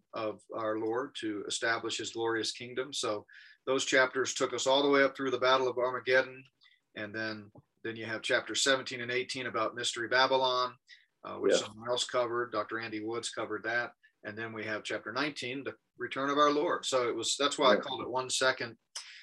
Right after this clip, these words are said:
Speaker 1: uh, Before the Second Coming, because by the time you get to chapter, the end of chapter sixteen, where I ended, uh, it, he's already coming back. Chapter seventeen and eighteen are kind of a interlude. Um,
Speaker 2: Yeah.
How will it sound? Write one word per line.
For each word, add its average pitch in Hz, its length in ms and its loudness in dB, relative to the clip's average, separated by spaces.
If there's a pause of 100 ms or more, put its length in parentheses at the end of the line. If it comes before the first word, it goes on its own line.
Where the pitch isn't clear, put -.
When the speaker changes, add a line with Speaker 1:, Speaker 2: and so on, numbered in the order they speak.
(160)
Speaker 1:
uh, 107 280 -4
Before 117 360 -2
the 110 80 -4
Second 110 380 -4
Coming, 110 340 -8
because 101 380 -8
by 110 140 -6
the 110 60 -4
time 139 220 0
you 135 60 -4
get 131 160 0
to - 80 -10
chapter, 113 440 0
the 127 100 -6
end 131 120 -4
of - 60 -4
chapter 120 340 0
sixteen, 113 640 -4
where 107 200 -2
I 107 180 0
ended, 107 340 -8 (640)
uh, - 220 -12
it, 107 220 -4
he's 113 220 -6
already 110 280 0
coming 110 260 -10
back. 110 220 0
Chapter 120 300 0
seventeen 120 400 -2
and 117 100 -6
eighteen 117 300 -6
are 107 80 -8
kind 113 240 -6
of 101 80 -8
a 101 160 -6 (260)
interlude. 120 720 -4 (380)
Um, 101 340 -4
Speaker 2:
Yeah. 98 140 6